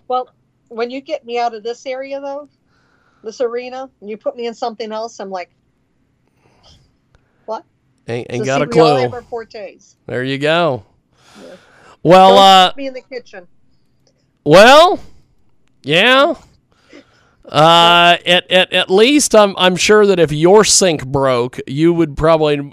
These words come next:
Speaker 2: be able to just go out and get a sink and install it instead of doing like Brittany did, where she just went and bought the sink at Home Depot, brought it home, and stuck it on top of the broken sink. I'm like, "What?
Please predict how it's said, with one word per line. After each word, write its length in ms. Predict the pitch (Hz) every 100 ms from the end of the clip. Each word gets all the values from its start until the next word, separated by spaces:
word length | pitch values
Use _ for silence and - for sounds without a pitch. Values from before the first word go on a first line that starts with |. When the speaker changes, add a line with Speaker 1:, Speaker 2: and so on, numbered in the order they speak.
| - 135
Speaker 2:
be 200 | 151 156
able 320 | 156 151 139
to 60 | 131
just 240 | 135 -
go 180 | 147 143
out 300 | 143 139 -
and 160 | 123 123
get 140 | 143
a 60 | 120
sink 380 | - 139 131
and 100 | 120
install 520 | 110 113 - 160 160 143
it 80 |
instead 280 | - - 127
of 100 | 123
doing 220 | 131 127
like 180 | 123 107
Brittany 260 | 143 - 131
did, 220 | 131 123
where 80 | 123
she 160 | -
just 220 | 127 131 180
went 140 | 185
and 60 | 180
bought 200 | 170 -
the 80 |
sink 260 | - 175 175
at 80 | 147
Home 160 | 147
Depot, 500 | 139 156 - 113 104 - - - _
brought 240 | - 156 175
it 80 | 160
home, 380 | 165 151 139
and 340 | 131 127 127 123
stuck 280 | - 127 127
it 80 |
on 160 | 123 123
top 240 | 123 117
of 80 | 117
the 40 | 117
broken 380 | 113 110 110
sink. 320 | - - - _ _ _ _ _ _ -
I'm 120 | 190
like, 200 | 220 196
"What? 420 | 165 262 392 -